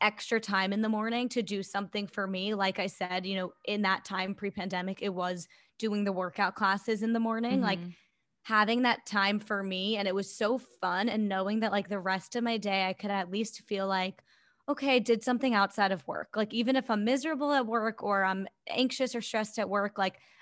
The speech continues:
Speaker 1: I had a morning for me and I, my entire day isn't dedicated to work. So that's sort of where I started to wake up earlier and,
Speaker 2: Mm-hmm.
Speaker 1: and realize the importance of a morning routine, 'cause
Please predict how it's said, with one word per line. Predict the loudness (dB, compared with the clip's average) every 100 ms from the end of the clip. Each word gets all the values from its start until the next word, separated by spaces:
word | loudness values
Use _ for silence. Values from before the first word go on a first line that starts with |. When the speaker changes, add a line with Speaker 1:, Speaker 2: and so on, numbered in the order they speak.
| -2
Speaker 1:
I |
had | 2 6 6
a | 6
morning | 2 2 -2 -4
for | -2 -2
me | -2 -2 0
and | 0
I, | -2 -2
my | -2
entire | 0 -2 -2 0 0 0
day | 0 0 0
isn't | -4 -8
dedicated | -6 -6 -8 -10 -12 -12
to | -10
work. | -6 -4 -4 -6
So | -2 -2 -2 _ _ _ _ -2
that's | 0
sort | 4 6
of | 6
where | 4 2
I | 2
started | -4 -10 -10 -2 0 2 2 0
to | -4
wake | -2 -2 -2 _ _ -6
up | -2
earlier | 0 2 2 2 4
and, | 4
Speaker 2:
Mm-hmm. | 4 0 -6 -10 _ _ _ -2
Speaker 1:
and | 0 2
realize | 2 4 4 2 2
the | 2
importance | 2 0 -2 -2 -2
of | -2
a | -2
morning | -2 -4 -4 -4
routine, | -4 -2 -2 -2
'cause | -4